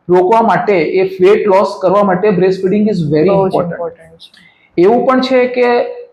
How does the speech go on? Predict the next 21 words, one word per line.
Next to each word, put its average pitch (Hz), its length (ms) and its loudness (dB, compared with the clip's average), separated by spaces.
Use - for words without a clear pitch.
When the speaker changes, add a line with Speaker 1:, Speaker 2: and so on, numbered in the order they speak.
Speaker 1:
બ્રેસ્ટ 180 520 0
કેન્સર 185 340 0
છે, 180 320 0
સર્વાઇકલ 180 560 0
કેન્સર 180 360 -2
છે, 170 400 -4
એના 190 320 2
ઇન્સિડન્સ 220 640 0
બી 233 140 2
મધરમાં 202 640 0
ઓછા 185 320 2
થઈ 160 300 -2
જાય 170 200 0
જો 196 140 -2
બ્રેસ્ટ 175 380 -2
ફીડિંગ 180 340 -2
Speaker 2:
કરાવે 196 440 0
તો. 180 40 -8
Speaker 1:
કરાવતા 165 420 0
હોય 135 160 -8
તો. - 180 -20